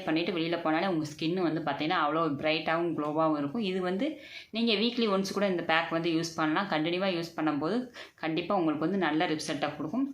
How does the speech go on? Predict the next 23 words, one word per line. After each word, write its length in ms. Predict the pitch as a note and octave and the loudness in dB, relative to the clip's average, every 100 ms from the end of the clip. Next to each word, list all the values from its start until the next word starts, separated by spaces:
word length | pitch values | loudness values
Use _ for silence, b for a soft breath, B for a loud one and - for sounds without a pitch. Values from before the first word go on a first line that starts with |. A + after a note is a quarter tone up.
| - | -4
ஹோம் 280 | G3+ A#3+ A3 | 0 2 4
ரெமெடி 220 | F3 D#3+ | 2 2
பத்தி 240 | D3 C#3 | 0 -2
பார்த்தீங்கன்னா, 440 | D3+ C#3+ D3 C#3+ G3 | 0 0 0 0 0
எப்பயுமே 380 | D#3+ F3+ F3+ F#3 | -2 -2 -2 -2
பார்த்தீங்கன்னா, 400 | F#3+ D3+ D3+ G#3 F#3+ D#3 - | 0 -2 0 0 0 0 0
எந்த 200 | D#3 F3 G3+ | -2 0 -2
ஒரு 140 | F#3 | -2
சைடு 260 | - D#3+ F3 | -2 -2 -2
எஃபெக்ட்டுமே 340 | E3 F3 D#3+ | -4 -6 -4
கிடையாது. 340 | - D3+ D3+ A#3+ | -2 -2 -2 0
ரிசல்ட் 380 | G3 G#3+ F#3+ E3 | -2 -2 -4 0
வந்து 220 | D#3 A3+ C#4+ - | 0 0 -4 -8
உங்களுக்கு 300 | - E3+ E3+ | -4 0 0
வந்து 160 | G#3+ | 0
பர்மனெண்ட் 400 | F3 E3+ E3+ D3+ | 0 2 0 0
ரிசல்ட்டா 400 | D3 C#3+ C#3+ D3 | -2 -2 -2 0
இருக்கும். 300 | C3+ - C3+ - B B B - | 0 -2 -8 -10 B B B -10
So, 160 | G3+ G#3 | -2 0
இப்போ 220 | F3 - | 0 2
வாங்க 260 | F#3 D#3+ G3+ | 4 4 4
வீடியோக்குள்ள 500 | G3+ D#3+ D#3 D#3 G3+ G#3+ | 2 2 2 2 0 0
போலாம். 680 | G#3+ G#3+ G3 F#3 F#3 F3+ | 2 4 6 4 4 2